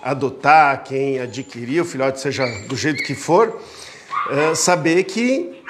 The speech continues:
vai passar por algumas situações, eh, bastante complicadas, né? Que, eh, fazendo as coisas do jeito certo vai facilitar muito, tá?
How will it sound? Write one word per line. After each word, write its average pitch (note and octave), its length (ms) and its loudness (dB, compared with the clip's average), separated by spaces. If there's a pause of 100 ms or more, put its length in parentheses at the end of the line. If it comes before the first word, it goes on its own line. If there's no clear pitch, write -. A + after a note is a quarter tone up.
(260)
vai D#3 380 6
passar F3 920 4
por F3+ 640 0
algumas G3 380 2
situações, G3+ 840 2 (340)
eh, E3+ 680 2
bastante F3+ 440 2
complicadas, G3 960 2 (220)
né? D#3+ 320 2 (340)
Que, D#3+ 400 2 (320)
eh, D3+ 640 4
fazendo E3 380 -2
as E3+ 100 -4
coisas D#3 360 -4
do C3+ 140 -8
jeito C#3 300 -4
certo F#3+ 580 4 (320)
vai D3 160 -6
facilitar E3 640 -2
muito, C3+ 480 -8 (400)
tá? E3+ 380 4